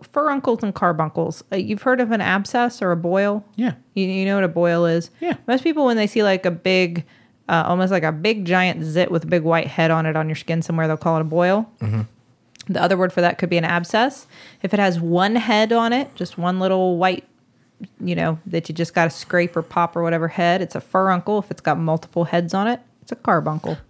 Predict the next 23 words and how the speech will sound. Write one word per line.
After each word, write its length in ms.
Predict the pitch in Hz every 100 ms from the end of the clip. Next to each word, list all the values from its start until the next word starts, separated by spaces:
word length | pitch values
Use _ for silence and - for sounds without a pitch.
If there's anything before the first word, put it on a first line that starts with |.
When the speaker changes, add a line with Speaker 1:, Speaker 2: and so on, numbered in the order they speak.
| -
Speaker 2:
Oh, 160 | 214 185
this 120 | 156
turned 220 | - 160
out 120 | 160
way 140 | 170 165
grosser 420 | 139 113 - 92
than 160 | 95
I 80 | 92
thought 240 | 82 95 78
it 60 |
would, 240 | 87 92 -
Sid. 260 | 120 147
What 140 | 170 185
do 80 |
you 40 | 170
got 140 | 147
next? 460 | 120 107 - 214 - 233 - 233 180
Speaker 1:
<laughs> 400 | - - - -
In 140 | 254 247
seventeen 520 | - 302 359 339 294
eighty-six, 640 | 254 233 233 196 175 - -
Thomas 480 | 220 214 214 - -
Fowler, 720 | - 185 160 151 - 165